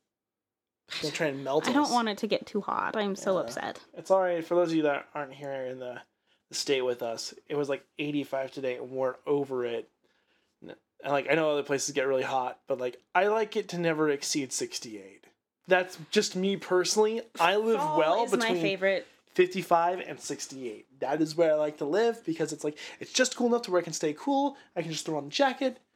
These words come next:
Speaker 1: I'm done. I'm fine.
Speaker 2: Fall is my favorite, and the fact that it's already eighty-four at the very beginning of June probably means that we're in for a very warm summer.
Speaker 1: Which is why I was really happy for all that rain.
Speaker 2: Mm-hmm.
Speaker 1: Well, it happened 'cause I'm like, "It's gonna keep it cool."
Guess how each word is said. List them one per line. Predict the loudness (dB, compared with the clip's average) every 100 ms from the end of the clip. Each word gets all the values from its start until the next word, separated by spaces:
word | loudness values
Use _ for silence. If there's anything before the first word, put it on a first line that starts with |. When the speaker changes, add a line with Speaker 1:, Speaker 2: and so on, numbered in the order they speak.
| _ -6
Speaker 1:
I'm | 0
done. | 0 0 -10 _ _ -16
I'm | -12
fine. | -12 -14 -18 _
Speaker 2:
Fall | 0 0 2
is | 2
my | 2 2
favorite, | 0 2 4 2
and | 2
the | 0
fact | 0 0 -2
that | -2
it's | 0
already | 2 0 -2 -2
eighty-four | -2 -4 -2 0 2
at | 0 -4
the |
very | -6 -4 -4 -4
beginning | -4 -4 -4 -4
of | -8
June | -8 -6 -4 -6 -8 _ _ 0
probably | 0 0 0 0
means | 0 0 0
that | -2
we're | 0
in | -2 -4 -6
for | -4
a | -4
very | -2 -2 -4
warm | -6 -10 -10
summer. | -12 -14 -12 -10 -10 -12 _ _ _ _ _ _ _ _ _ _ _
Speaker 1:
Which | -8 -6
is | 0
why | 2
I |
was | 2 0
really | 0
happy | 0 -8
for | -8 -4
all | -4
that | -4 -12
rain. | -14 -14 -10
Speaker 2:
Mm-hmm. | -4 -4 -4 -4
Speaker 1:
Well, | -4
it |
happened | -6 -8 -14
'cause | -16 -16
I'm |
like, | -18
"It's | -20
gonna | -20 -16
keep | -16
it | -14
cool." | -4 2 2 2 2 2 2 -2